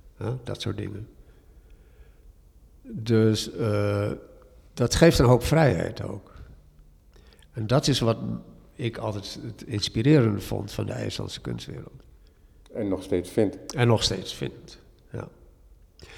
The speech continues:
Speaker 1: Maar
Speaker 2: Want,
Speaker 1: de
Speaker 2: want
Speaker 1: IJslandse
Speaker 2: die band
Speaker 1: kunstwereld
Speaker 2: met IJsland is gebleven.
Speaker 1: Ja,
Speaker 2: Ja.
Speaker 1: ja. Maar de IJslandse kunstwereld is inmiddels ook erg veranderd. Eh, in de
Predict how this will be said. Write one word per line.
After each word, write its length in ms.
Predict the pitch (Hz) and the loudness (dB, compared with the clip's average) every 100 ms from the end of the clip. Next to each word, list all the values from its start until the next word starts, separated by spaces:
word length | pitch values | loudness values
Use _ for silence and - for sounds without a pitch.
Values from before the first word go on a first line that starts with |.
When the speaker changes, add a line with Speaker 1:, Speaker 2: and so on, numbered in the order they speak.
| - - | -14 -2
Speaker 1:
Maar 120 | 104 | 0
Speaker 2:
Want, 80 | 98 | 2
Speaker 1:
de 60 | |
Speaker 2:
want 120 | 98 | 0
Speaker 1:
IJslandse 360 | 98 110 107 - | 2 2 2 6
Speaker 2:
die 80 | 110 | 6
band 60 | 110 | 6
Speaker 1:
kunstwereld 340 | 98 104 101 104 | 2 0 0 -2
Speaker 2:
met 80 | - | -4
IJsland 340 | 101 95 92 92 | -4 -2 -4 -6
is 100 | - | -8
gebleven. 640 | 98 98 101 - 92 90 | -2 2 2 2 -6 -4
Speaker 1:
Ja, 220 | 98 101 90 | -2 -2 -4
Speaker 2:
Ja. 120 | 90 - - | -8 -12 -14
Speaker 1:
ja. 240 | - 107 120 139 - - - - - - - | -8 -8 -8 -12 -18 -20 -20 -20 -20 -12 -2
Maar 160 | 107 | 0
de 60 | 98 | 0
IJslandse 520 | - 107 107 107 - | -2 -2 -2 0 -2
kunstwereld 480 | 110 104 101 98 101 | -2 -2 -2 -4 -6
is 160 | 98 | -4
inmiddels 500 | 107 104 107 98 - | -4 -2 -2 -2 -4
ook 240 | - 104 - | -2 -4 -4
erg 300 | - 92 - | -8 -8 -4
veranderd. 680 | 104 98 98 104 139 - - - - - - - - - | -4 -4 -6 -6 -8 -10 -18 -20 -20 -20 -20 -20 -20 -16
Eh, 280 | 95 110 - | -10 -8 -6
in 160 | 104 104 | -6 -6
de 260 | 98 104 | -6 -6